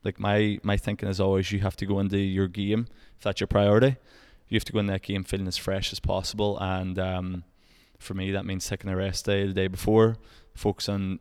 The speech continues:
eating well, focus on getting a good night's sleep, and focus on hydration. Um, so now we're kinda more into the gym side of things. So I thought this was a good question to jump from, from club to county. Now, just a,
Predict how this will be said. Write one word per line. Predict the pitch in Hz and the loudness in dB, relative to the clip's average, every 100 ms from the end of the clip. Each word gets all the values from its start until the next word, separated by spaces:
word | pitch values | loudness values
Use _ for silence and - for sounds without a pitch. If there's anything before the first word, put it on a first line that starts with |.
| - | -6
eating | 104 110 | -4 -2
well, | 107 107 | 0 0
focus | 104 - 98 - | -2 -6 -8 -6
on | 98 | -6
getting | 95 80 | -6 -6
a | |
good | 92 92 | -4 -2
night's | 95 92 | -2 -4
sleep, | - 101 - - | 0 0 0 -6
and | 92 - | -8 -4
focus | 95 - - 98 | -6 -6 -6 -4
on | 98 95 92 | -2 -4 -2
hydration. | 92 87 87 - 92 - _ - _ _ - _ _ _ - _ - - - - - - - - - - - _ - | -4 -4 -4 -6 -8 -12 _ -20 _ _ -20 _ _ _ -20 _ -18 -16 -16 -18 -16 -16 -16 -20 -20 -20 -20 _ -10
Um, | - 104 104 104 104 - - _ _ - | -2 0 2 0 -2 -4 -12 _ _ -8
so | - 123 117 | -2 4 6
now | 117 127 | 6 4
we're | 139 | 4
kinda | 123 110 | 2 4
more | 107 | 4
into | 104 95 | 2 0
the | 95 | 0
gym | 101 104 | 0 0
side | - 113 107 | 2 2 2
of | 104 | 0
things. | 110 107 104 | -2 -2 -2
So | - 104 104 - - - | -2 -2 -2 -8 -14 -8
I | |
thought | 101 135 | -2 -2
this | 131 117 | 0 -2
was | 120 | -2
a | |
good | 113 - | -2 0
question | 117 107 - | 2 2 0
to | 101 | -2
jump | 107 104 - | 0 0 -2
from, | 104 101 95 | -4 -4 -6
from | - 101 | -8 -10
club | - 101 95 | -6 -6 -6
to | 101 | -8
county. | - 101 95 113 107 - - - | -4 -4 0 -4 -4 -16 -20 -8
Now, | 110 101 | -6 -4
just | 107 117 107 | -4 -4 -4
a, | 104 104 | -6 -6